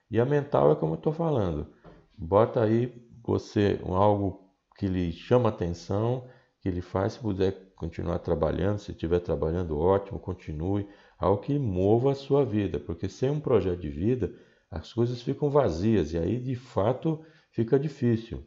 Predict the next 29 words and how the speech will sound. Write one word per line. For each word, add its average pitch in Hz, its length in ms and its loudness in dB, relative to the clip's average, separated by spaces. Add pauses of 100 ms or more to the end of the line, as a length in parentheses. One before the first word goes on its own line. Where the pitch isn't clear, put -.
(440)
Então, 104 300 -2
é 135 80 2
manter 117 640 0
isso 95 560 -2
em 87 140 -4
frente 127 720 -4 (240)
e 165 60 -6
sem - 180 -4
se - 80 -8
preocupar 123 720 2
com, 87 300 -4
com - 120 -10
a 90 120 -2
questão 95 500 -6
do 87 260 -4
número, 104 680 -2 (320)
se - 120 -12
tem 87 380 -4
cinquenta, 107 720 -2
se - 100 -14
tem 87 140 -8
setenta, 98 680 -4
se - 140 -12
tem 92 160 -6
noventa, 87 720 -2 (300)
isso 151 180 -10
não 180 80 0
faz 143 280 2
diferença. 85 600 -2